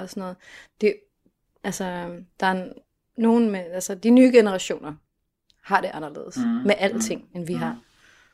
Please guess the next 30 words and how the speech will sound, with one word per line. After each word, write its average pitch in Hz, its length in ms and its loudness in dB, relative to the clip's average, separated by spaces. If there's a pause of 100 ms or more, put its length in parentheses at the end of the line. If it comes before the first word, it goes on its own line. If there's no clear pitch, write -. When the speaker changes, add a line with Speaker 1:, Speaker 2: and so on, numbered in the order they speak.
(240)
Speaker 1:
Så 220 220 -2
Speaker 2:
Mhm. 185 120 -8
Speaker 1:
jeg 185 100 -6
tror 190 220 4
på, 185 160 0
at 170 340 -2 (360)
det 202 200 2 (260)
organisk 220 600 2
vil 196 180 -2
udvikle 180 460 -6
sig 170 200 -6 (240)
i 202 60 -6
en 196 120 -6
Speaker 2:
Ja. 185 60 -10 (100)
Speaker 1:
retning, 196 360 -4
hvor 185 180 -2
der - 160 -8
er 170 140 -2
plads 185 300 -4
til 202 160 -4
nogle 180 180 -8
flere 180 220 -4
ting, 208 320 -6
fordi 190 180 -6
det 185 100 -4
er 180 40 -4
klart, 180 300 -2
at 180 140 -8
dem, 196 200 -2 (540)
min 208 280 2